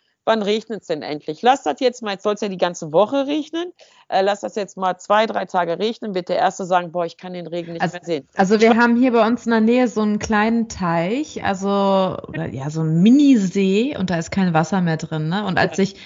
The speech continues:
Speaker 2: im Urlaub war, bin ich über den Rhein geflogen und da hat man echt schon sehr krass
Speaker 1: Ja.
Speaker 2: gesehen, wie leer der ist. Also von daher, das, ähm,
Speaker 1: Ja, aber
Speaker 2: da
Speaker 1: jetzt
Speaker 2: denk
Speaker 1: ist
Speaker 2: ich
Speaker 1: ja
Speaker 2: auch
Speaker 1: die, wenn's ja jetzt regnet, ist ja erstmal alles gut, aber da, dann ist ja nichts zu meckern. Weißt du, was ich meine?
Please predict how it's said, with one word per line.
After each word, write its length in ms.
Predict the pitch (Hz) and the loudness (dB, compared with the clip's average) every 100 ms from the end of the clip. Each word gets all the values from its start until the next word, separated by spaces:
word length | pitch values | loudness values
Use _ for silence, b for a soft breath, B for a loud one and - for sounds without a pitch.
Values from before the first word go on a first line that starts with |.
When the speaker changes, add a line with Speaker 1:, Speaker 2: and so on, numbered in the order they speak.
| B - | B 0
Speaker 2:
im 140 | 196 | 2
Urlaub 480 | 185 220 247 233 190 | 6 6 8 6 4
war, 220 | 214 208 | 2 2
bin 160 | 208 196 | 2 -2
ich 120 | 196 | -2
über 200 | - 202 | -2 -2
den 160 | 190 185 | 0 0
Rhein 640 | 175 160 175 208 269 254 | 0 2 4 6 6 6
geflogen 840 | 175 - 185 175 165 165 170 190 226 | 2 2 4 4 4 2 0 -2 -4
und 160 | 185 | -4
da 60 | 170 | -4
hat 100 | 165 | -4
man 160 | 165 156 | -4 -4
echt 260 | 160 156 | -4 -6
schon 240 | - 170 160 | -4 -2 -2
sehr 240 | 156 151 | 0 0
krass 360 | - 170 156 - | 2 0 0 2
Speaker 1:
Ja. 80 | 170 | 2
Speaker 2:
gesehen, 400 | 160 151 151 156 | 2 2 2 0
wie 80 | |
leer 260 | 147 143 143 | 0 2 2
der 160 | 143 - | 0 -2
ist. 180 | 156 B B B B | -4 B B B B
Also 340 | 160 160 175 | 2 4 4
von 160 | 165 180 | 2 0
daher, 300 | 170 170 180 | 2 4 4
das, 260 | 160 160 - | 2 -2 -6
ähm, 400 | 123 170 165 156 | -4 -2 -2 0
Speaker 1:
Ja, 120 | 233 | 0
aber 100 | 220 | 0
Speaker 2:
da 100 | 214 | -2
Speaker 1:
jetzt 100 | 165 | -2
Speaker 2:
denk 160 | 170 160 | -2 -2
Speaker 1:
ist 0 | |
Speaker 2:
ich 60 | |
Speaker 1:
ja 180 | 226 202 | 0 2
Speaker 2:
auch 80 | 175 | 2
Speaker 1:
die, 120 | 170 - _ _ | -2 -8 _ _
wenn's 220 | 202 208 | -10 -6
ja 100 | 208 | -4
jetzt 320 | 185 180 - - | -2 -4 -8 -6
regnet, 420 | 185 226 285 254 | -6 -6 -10 -10
ist 200 | 214 - | -10 -6
ja 140 | 185 | -4
erstmal 360 | 101 180 196 170 | -2 -4 -6 -6
alles 260 | - 170 - | -4 -6 -8
gut, 260 | 190 254 277 | -8 -6 -6
aber 200 | 196 185 | -4 -2
da, 80 | 180 170 | -2 -6
dann 220 | - 170 | -8 -8
ist 200 | 170 185 | -8 -10
ja 100 | - | -6
nichts 220 | 185 175 - | -6 -8 -10
zu 80 | 190 | -6
meckern. 360 | 285 - 139 - _ _ | -6 -6 -10 -12 _ _
Weißt 200 | - 147 262 | -4 -4 -6
du, 40 | |
was 120 | 302 | -10
ich 60 | - | -10
meine? 200 | 359 | -14